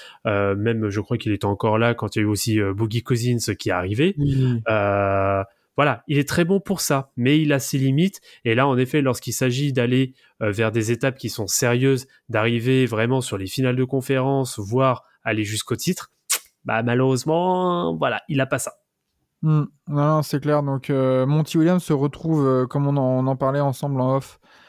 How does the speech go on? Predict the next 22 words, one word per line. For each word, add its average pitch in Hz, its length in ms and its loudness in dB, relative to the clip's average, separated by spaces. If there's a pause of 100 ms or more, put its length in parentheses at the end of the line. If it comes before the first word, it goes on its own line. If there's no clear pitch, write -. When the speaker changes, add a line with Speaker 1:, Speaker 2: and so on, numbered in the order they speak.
(300)
Speaker 2:
euh, 131 220 2
avant 131 200 0
l'enregistrement, 131 1000 0
euh, - 20 0
Monty 127 300 -2
Williams 135 240 0
se - 80 -6
retrouve 123 340 -2
sur 131 180 -2
le, 120 200 2
le 120 100 2
marché, 147 380 -2
du 202 120 0
coup, 202 120 0
des 143 140 2
entraîneurs, 170 280 0
parce 220 140 -8
qu'il 139 100 -2
y 127 60 2
a 123 60 0
quand - 120 -2
même 151 160 0